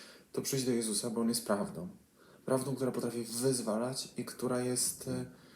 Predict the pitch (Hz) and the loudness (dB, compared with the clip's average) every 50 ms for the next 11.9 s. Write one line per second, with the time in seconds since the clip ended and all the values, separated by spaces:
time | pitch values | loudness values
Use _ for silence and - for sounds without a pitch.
0 | - - - - - - - - 156 143 - - 113 107 95 92 92 80 71 - | -14 -12 -12 -12 -14 -8 2 4 6 6 6 4 2 2 2 2 2 2 0 -2
1 | - - - - - - - - - - - - - - - - - - - - | -2 -4 -6 -6 -8 -14 -16 -18 -18 -18 -18 -18 -20 -20 -20 -20 -20 -20 -20 -20
2 | _ - _ _ _ - 135 135 139 135 - - 135 135 143 - 139 127 - - | _ -20 _ _ _ 0 2 4 4 4 2 0 0 -2 0 2 2 2 2 2
3 | 131 120 113 120 117 117 117 107 95 95 90 92 95 - - 104 113 117 - 123 | 2 2 2 2 2 2 2 2 2 0 -2 -2 -2 -2 0 2 4 4 4 4
4 | 113 - - 123 117 - - - 120 104 92 92 95 - - 113 110 110 - - | 4 2 2 4 4 4 4 2 0 0 0 0 -2 -2 0 0 0 0 0 -2
5 | 113 107 107 - 117 120 127 127 127 123 - 127 120 117 110 101 95 95 92 - | 0 2 2 2 4 4 4 4 4 2 2 2 2 2 2 2 0 -2 -4 -6
6 | - - - - - - - - - - - 120 131 131 127 - 147 143 143 - | -14 -12 -10 -10 -10 -10 -14 -18 -12 -4 0 0 4 4 2 2 2 0 0 2
7 | 160 156 160 156 135 127 - 131 123 120 120 113 - 120 131 131 127 - - - | 4 4 4 4 2 2 4 4 6 8 6 6 6 4 4 4 4 2 0 2
8 | - 147 143 143 - - - 113 113 113 110 110 107 110 107 - - 101 104 107 | 4 4 4 4 2 2 2 2 4 4 4 4 4 2 0 -2 -2 0 0 0
9 | 113 117 - - - - 127 - - - 139 127 127 123 120 120 120 117 123 113 | 0 -2 -2 -4 -2 -2 -4 -2 -2 -2 -2 0 0 0 0 0 0 0 0 0
10 | 117 110 110 107 104 101 101 98 - - 107 117 113 127 127 123 139 135 135 131 | 2 2 2 2 2 0 -2 -2 0 2 2 2 4 4 2 2 2 2 0 0
11 | - 127 113 120 120 110 104 - 107 101 101 101 - - 98 92 - - | 0 0 0 2 0 2 2 2 2 2 2 0 -2 -4 -6 -6 -6 -8